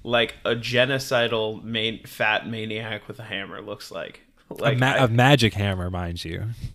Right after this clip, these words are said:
Speaker 1: Yes, yes.
Speaker 2: And lightning
Speaker 1: Arguably
Speaker 2: powers.
Speaker 1: the strongest of the hammer.
Speaker 2: Yeah.
Speaker 1: He is the strongest Avenger, so it makes sense.
Speaker 2: Yeah, I think we're gonna have our hands full with him.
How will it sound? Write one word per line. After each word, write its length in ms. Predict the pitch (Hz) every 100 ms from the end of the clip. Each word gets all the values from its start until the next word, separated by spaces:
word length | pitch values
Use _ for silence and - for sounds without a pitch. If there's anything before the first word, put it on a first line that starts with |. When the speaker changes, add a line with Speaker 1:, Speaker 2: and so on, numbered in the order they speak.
| -
Speaker 1:
Yes, 560 | 120 117 - - - -
yes. 160 | - -
Speaker 2:
And 220 | 131 135 127
lightning 300 | 131 120 104
Speaker 1:
Arguably 800 | 147 147 139 113 113 107 107 101
Speaker 2:
powers. 80 | 117
Speaker 1:
the 160 | 123
strongest 800 | 117 - 104 110 113 87 - - _ -
of 220 | 107 -
the 100 | 104
hammer. 460 | 101 78 - - - _ _
Speaker 2:
Yeah. 240 | 107 87 110 - - - -
Speaker 1:
He 260 | - 160 151
is 160 | 165
the 80 | 156
strongest 520 | 147 151 139 131 113 113
Avenger, 500 | 104 107 104 - 113
so 300 | - 101 92
it 60 |
makes 260 | 104 95 -
sense. 460 | - - - - - _ -
Speaker 2:
Yeah, 180 | 110 104
I 120 | 107
think 140 | 123
we're 60 | 117
gonna 100 | 101
have 80 | 95
our 60 |
hands 220 | 98 98 -
full 120 | 87
with 140 | 90
him. 280 | 92 87